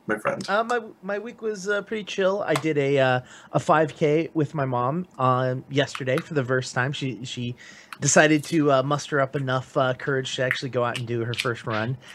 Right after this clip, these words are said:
Speaker 2: Um, so she was really excited about that, and, uh, it was a lot of fun. Had, got to do that. Then last night, went and got some drinks, uh, with some, some friends for a birthday, and, uh, I've just been continue on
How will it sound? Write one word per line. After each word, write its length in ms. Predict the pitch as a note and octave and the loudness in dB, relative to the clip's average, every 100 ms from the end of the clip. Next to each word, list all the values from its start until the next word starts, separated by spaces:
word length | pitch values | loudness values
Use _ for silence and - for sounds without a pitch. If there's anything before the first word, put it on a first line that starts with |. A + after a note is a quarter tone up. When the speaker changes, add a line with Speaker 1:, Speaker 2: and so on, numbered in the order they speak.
| - _ | -20 _
Speaker 2:
Um, 500 | A#2 A2+ A2 A2 A2 | 2 4 4 4 2
so 160 | A#2 C#3+ | -2 -4
she 160 | - D3 | -2 -2
was 140 | B2+ | -2
really 200 | C3 A#2 | 0 -2
excited 300 | G#2 G#2+ G#2 | -2 -2 -2
about 280 | G2+ F#2+ - | -2 -4 -4
that, 280 | G2+ C3 - | -4 -4 -4
and, 240 | A2+ G#2+ | -4 -2
uh, 360 | A2 G#2+ G#2+ - | 0 0 0 0
it 40 | C3+ | 2
was 200 | A#2+ A2 | 2 2
a 40 | |
lot 100 | G#2+ | 0
of 60 | G#2+ | -2
fun. 180 | G2+ | -6
Had, 240 | A#2 G#2+ A2 - A2+ | -4 -8 -8 -12 -4
got 200 | A2 G#2+ | -4 -4
to 80 | |
do 100 | A#2 | -2
that. 220 | A#2 B2+ - - - | 0 0 -2 -10 -2
Then 120 | G3 G3 | 4 6
last 260 | G3 F#3+ | 6 6
night, 320 | G3 G3 - | 4 4 4
went 240 | F3 F3+ E3 | 0 -2 -2
and 160 | E3 | -2
got 180 | D3+ - | -2 -2
some 140 | D#3+ C3+ | -4 -6
drinks, 540 | D3 D#3 - - - - | -4 -6 -8 -12 -10 -2
uh, 260 | C3+ C3+ C3+ | 0 0 0
with 140 | C#3 | -4
some, 540 | - C3+ B2+ C3 B2 B2+ - - | -2 0 0 0 -2 -4 -14 -4
some 180 | E3+ D3 | -2 4
friends 300 | D3+ F3 - | 4 4 0
for 160 | D#3+ | 0
a 40 | B2+ | 0
birthday, 460 | C3 C3+ F3 G3+ G#3+ - | -2 0 -2 -2 -6 -2
and, 420 | C#3+ D3 C#3+ D3 C#3+ _ | 4 4 4 2 -6 _
uh, 240 | D3+ D#3+ - | 0 2 4
I've 140 | F3+ | 2
just 200 | A3 A3 | 2 -4
been 120 | A3+ | -4
continue 540 | A3+ G3 G#3+ G3+ G#3 F3+ | -2 -4 -4 -4 -2 0
on 480 | F3+ F#3+ F#3+ F#3 | 2 2 2 -2